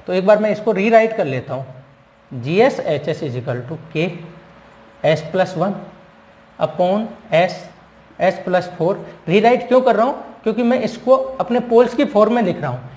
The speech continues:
अगर मैं इसको poles की form में लिखता हूँ तो ये क्या हो जाएगा, S plus one minus J, S plus one plus J। तो ये हमारे क्या हो गए,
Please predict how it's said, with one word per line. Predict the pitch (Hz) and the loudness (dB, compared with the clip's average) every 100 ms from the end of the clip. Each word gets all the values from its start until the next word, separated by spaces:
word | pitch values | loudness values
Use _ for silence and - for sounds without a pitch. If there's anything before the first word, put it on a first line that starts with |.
| - 175 | -10 0
अगर | 175 233 | 2 4
मैं | 254 | 2
इसको | 233 254 - | 2 0 2
poles | 214 214 214 | 2 0 0
की | 277 | -2
form | - 190 233 | 0 0 2
में | 214 | 0
लिखता | 180 - | -2 -4
हूँ | 175 220 - - - - | -4 -4 -10 -20 -10 -2
तो | |
ये | 196 208 | 0 4
क्या | 220 | 6
हो | 180 | 4
जाएगा, | 156 151 151 - 190 | 2 -2 -4 2 2
S | 226 - - - - _ _ _ _ _ _ _ _ - - 180 | 2 -4 -16 -20 -20 _ _ _ _ _ _ _ _ -20 -8 4
plus | 202 214 - 160 | 4 4 0 -2
one | 196 226 - - - _ _ _ - 151 | 0 -2 -8 -18 -20 _ _ _ -14 -4
minus | 131 135 180 165 | -2 2 2 2
J, | 180 226 - - - - - - - _ - - - - - - - - - - - - - - - - - - | 0 -2 -4 -14 -20 -20 -20 -20 -20 _ -20 -20 -20 -20 -20 -20 -20 -20 -20 -20 -20 -20 -20 -20 -20 -20 -12 0
S | 160 196 - - - - _ _ _ | 2 2 0 -14 -18 -20 _ _ _
plus | 180 185 180 | -2 -2 -2
one | 190 185 - | -4 -4 2
plus | 196 262 - - - - _ 160 120 | 4 4 -2 -14 -20 -20 _ -10 -6
J। | 120 - - - - 170 | -6 -8 -16 -20 -8 -2
तो | |
ये | 151 226 | 4 6
हमारे | 214 175 196 233 | 6 4 2 2
क्या | 226 202 | 4 4
हो | 170 | 4
गए, | 170 | 0